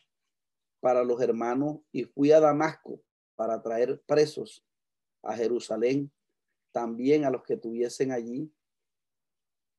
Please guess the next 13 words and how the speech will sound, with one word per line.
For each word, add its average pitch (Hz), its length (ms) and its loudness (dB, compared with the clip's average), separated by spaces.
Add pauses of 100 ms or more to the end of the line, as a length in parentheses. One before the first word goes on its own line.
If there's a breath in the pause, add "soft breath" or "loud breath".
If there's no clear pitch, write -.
(420)
para 131 260 2
que 127 100 0
fuesen 117 380 -2
castigados." 127 760 -2
Entonces 123 720 2
él 123 580 0 (1000)
va 123 760 0 (1200)
a - 240 -4
traer 117 340 -2
como 143 340 -2
prueba, 151 360 6
¿verdad? 120 440 -4 (1300)
Que 113 680 -2